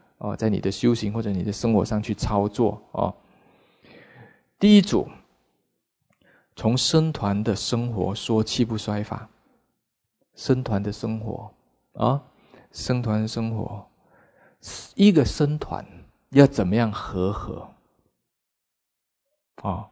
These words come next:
一个僧团要怎么和合？所以你讲了，“啊，僧团，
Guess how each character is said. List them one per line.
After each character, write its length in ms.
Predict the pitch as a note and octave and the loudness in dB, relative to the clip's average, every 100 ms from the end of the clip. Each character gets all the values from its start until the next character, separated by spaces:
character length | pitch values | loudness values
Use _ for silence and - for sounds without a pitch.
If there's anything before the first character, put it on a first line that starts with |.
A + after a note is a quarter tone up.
| _ | _
一 100 | - | -4
个 100 | A2+ | -2
僧 300 | A2 - A#2 | 0 0 -4
团 200 | A#2 G2+ | -4 -6
要 80 | G#2 | -6
怎 140 | - G2 | -6 -10
么 80 | |
和 200 | G2 - G#2 | -10 -12 -12
合？ 160 | G2+ - - - - | -14 -16 -20 -20 2
所 120 | D3+ | 6
以 40 | C#3 | 8
你 140 | C3 | 6
讲 180 | C3+ A2 | 4 2
了 100 | B2 | 2
，“啊， 220 | D3 B2 | 2 0
僧 260 | - E3 E3+ | 4 4 6
团， 300 | A#2+ A#2 | 4 2